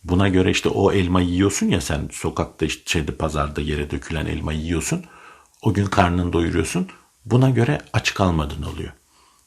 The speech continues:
Aç kalan falan yok. Var var, aç kalan var. Siz varsınız. Yani biz aslında sorun sizi doyuramıyoruz. Sizin o doymak bilmez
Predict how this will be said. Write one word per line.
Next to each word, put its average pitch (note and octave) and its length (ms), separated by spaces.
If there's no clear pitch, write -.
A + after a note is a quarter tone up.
Aç - 180
kalan E2 260
falan D#2+ 240
yok. E2 420
Var B2+ 180
var, G#2 180
aç E2 220
kalan E2 300
var. D#2+ 260
Siz F2+ 280
varsınız. D2 580
Yani F2+ 180
biz A2+ 360
aslında F#2+ 360
sorun G#2+ 320
sizi A2+ 380
doyuramıyoruz. D#2+ 760
Sizin G#2+ 340
o E2 340
doymak G#2 560
bilmez B2 480